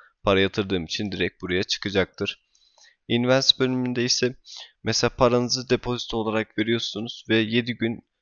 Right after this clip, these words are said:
kesinlikle paranızı çekemiyorsunuz. Günlük yüzde iki kazandırıyor. Ee, altmış günde yüzde altı günlük kazancı var. Yüz,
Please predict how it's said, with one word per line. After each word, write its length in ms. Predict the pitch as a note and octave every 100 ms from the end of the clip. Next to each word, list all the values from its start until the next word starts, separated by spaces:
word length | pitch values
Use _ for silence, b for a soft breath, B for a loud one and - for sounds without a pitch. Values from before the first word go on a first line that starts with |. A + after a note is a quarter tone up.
| _ _
kesinlikle 460 | - A#2 B2 A2+ F#2+
paranızı 420 | - G2+ G2+ F2+
çekemiyorsunuz. 760 | - G#2+ A#2+ A#2+ A2+ - A#2+ A2
Günlük 380 | A2 A2+ C3 A#2+
yüzde 240 | G#2 G#2+
iki 160 | G#2+ -
kazandırıyor. 680 | A2 G#2 F2+ F2 F2 G2 - b b b _ _
Ee, 40 | F#2+
altmış 640 | F#2+ E2+ - A2 - -
günde 300 | - A2+ A2
yüzde 380 | A#2+ A2 G#2+ G#2+
altı 300 | A2 A2 -
günlük 340 | G2+ G2 G2 -
kazancı 480 | G2 F#2 F#2+ F#2
var. 260 | F#2+ G2+ - _ _ _ _
Yüz, 240 | G#2+ -